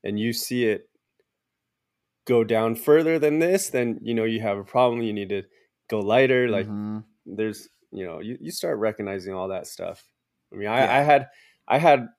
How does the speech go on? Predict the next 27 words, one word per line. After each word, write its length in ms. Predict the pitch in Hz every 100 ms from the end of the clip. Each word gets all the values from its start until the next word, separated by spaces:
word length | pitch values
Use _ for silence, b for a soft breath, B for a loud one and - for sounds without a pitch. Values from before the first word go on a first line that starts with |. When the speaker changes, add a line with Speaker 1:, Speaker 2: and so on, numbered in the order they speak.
| -
Speaker 1:
like, 160 | 104 95
ramen 400 | 110 127 135 120
burger. 300 | 117 101 101
Yeah, 180 | 98 104
we 140 | 101
were 180 | 120 127
doing, 180 | 123 113
like, 140 | 107
fifteen 340 | - 135 143
hundred 200 | 131 123
burgers 320 | 113 127 123 113
a 60 |
day. 340 | 110 120 120 110
Speaker 2:
I 0 |
Speaker 1:
Like, 200 | 107 101
Speaker 2:
know. 200 | 90 82 _ -
Speaker 1:
that 240 | 131 143
was, 220 | 147 120
like, 240 | 117 110 - -
the 100 | 107
hardest 340 | 123 127 127
thing 140 | 123 117
to 80 |
plan. 300 | 117 139 120
Like, 140 | 107 101
how 180 | - 127
much, 220 | 135